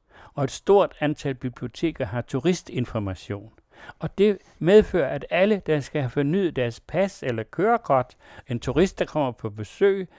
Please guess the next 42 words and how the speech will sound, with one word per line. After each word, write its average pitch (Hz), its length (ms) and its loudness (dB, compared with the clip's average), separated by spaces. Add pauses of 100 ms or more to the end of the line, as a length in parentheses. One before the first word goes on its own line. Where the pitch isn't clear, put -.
(160)
eller 202 400 4
besøgende 135 500 -2
til - 180 -6
et 113 100 -6
kulturhus, 170 800 -4 (180)
tæller 220 280 6
med 127 400 4
som 175 240 -2
bruger 107 420 -2
af - 140 -2
bibliotekerne. 147 880 0 (400)
Og 147 60 -14
på 196 80 0
den 208 220 4
måde, 185 220 6
så - 120 -12
kan 208 120 -4
man 175 120 2
jo 143 120 0
godt 185 140 2
se, 151 240 -2
at 139 100 -2
det, 160 200 -4
det 156 160 -6
går 156 160 0
bare 127 380 2
rigtig, 165 540 -6
rigtig 139 360 -6
godt. 107 200 -4 (920)
Samtidig 175 640 0
siger 180 260 0
han, 143 140 0
og 127 60 2
han 151 80 0
gør 147 120 6
også 170 160 2
opmærksom 160 360 -2
på, 147 180 -4
at 127 180 -8
brugerne, 190 580 -2
altså 135 180 -8
den 180 260 -2